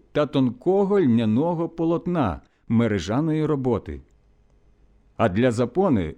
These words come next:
зробиш з акації п'ять стовпів, обтягнених золотом,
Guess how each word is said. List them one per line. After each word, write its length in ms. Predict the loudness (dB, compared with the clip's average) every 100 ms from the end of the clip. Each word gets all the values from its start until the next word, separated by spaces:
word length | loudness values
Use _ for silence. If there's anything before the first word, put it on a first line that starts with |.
| _
зробиш 480 | -8 -2 0 0 -2
з 80 | -2
акації 680 | -2 -2 -2 -4 -8 -8 -12 _ _
п'ять 280 | -2 0 0
стовпів, 760 | -2 0 0 0 -2 -2 -4 -12 _ _
обтягнених 1000 | -2 -2 -4 -4 -2 -2 -2 -2 -4 -4
золотом, 680 | -4 0 2 0 -4 -10 -12